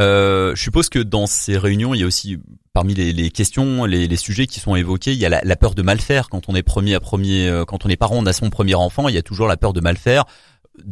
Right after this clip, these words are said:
de, de la naissance jusqu'à les un an, deux ans, et puis après pour l'éducation de l'enfant, euh, par la suite, évidemment.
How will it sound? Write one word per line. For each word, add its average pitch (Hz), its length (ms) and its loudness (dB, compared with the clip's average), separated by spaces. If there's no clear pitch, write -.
de, 95 320 0
de 87 120 4
la 104 160 6
naissance 107 540 0
jusqu'à 90 420 0
les 87 160 0
un 90 180 2
an, 98 200 2
deux 90 240 2
ans, 135 240 4
et 87 140 0
puis - 180 -4
après 95 220 0
pour - 120 -4
l'éducation 82 480 -4
de 95 60 -2
l'enfant, 95 380 -2
euh, 78 80 -6
par 82 140 -2
la 87 80 -2
suite, - 220 -10
évidemment. 90 380 -4